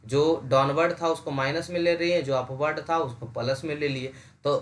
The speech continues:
upward A बाई था, एन B upward था, downward आठ सौ था, तो इधर minus में तो इधर plus में, तो ए by plus एन B is equal to आठ सौ न्यूटन, equation number two। Moment ए के अबाउट लेना है, वो भी क्या होगा? ज़ीरो। तो ए के watt अगर moment लेना है तो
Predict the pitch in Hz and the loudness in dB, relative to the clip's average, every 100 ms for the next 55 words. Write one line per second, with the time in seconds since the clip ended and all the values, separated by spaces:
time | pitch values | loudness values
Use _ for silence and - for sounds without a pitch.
0 | - 143 139 156 165 170 160 151 160 165 | 0 2 2 4 2 2 0 0 4 4
1 | 175 170 180 135 135 135 160 143 131 139 | 2 -2 -2 0 0 0 0 0 0 0
2 | 156 156 175 156 127 135 139 147 - 131 | -2 0 0 0 2 0 0 0 0 -2
3 | - 156 147 147 139 127 127 123 123 151 | -4 -6 -6 -4 -2 -4 -4 -4 -4 -4
4 | 160 170 147 135 120 117 110 104 95 - | -8 -8 -6 -6 -6 -6 -6 -6 -8 -12
5 | 90 - - _ - 123 147 165 165 165 | -18 -20 -20 _ -4 2 4 4 4 2
6 | 165 147 151 147 147 160 147 143 147 165 | 0 -2 -2 -4 -4 -6 -6 -4 -4 -2
7 | 127 113 120 104 95 101 110 120 139 127 | -2 -2 -6 -8 -8 -8 -6 -4 -4 -4
8 | 139 131 123 117 117 95 90 - _ _ | -6 -6 -6 -8 -8 -16 -18 -20 _ _
9 | _ _ _ _ _ _ - 127 151 185 | _ _ _ _ _ _ -8 0 0 2
10 | 226 226 - 170 208 202 185 185 180 175 | -2 -4 0 2 2 2 2 2 0 0
11 | 170 170 165 180 165 156 165 - 175 175 | 0 0 0 2 2 0 -4 0 2 2
12 | 175 156 113 104 95 90 - _ 156 135 | 2 0 -4 -8 -10 -14 -20 _ -6 0
13 | 165 180 214 208 190 180 190 190 175 175 | 2 4 2 2 2 4 4 4 4 2
14 | 170 160 170 180 156 135 139 170 156 | 2 0 0 0 0 0 0 -4 -8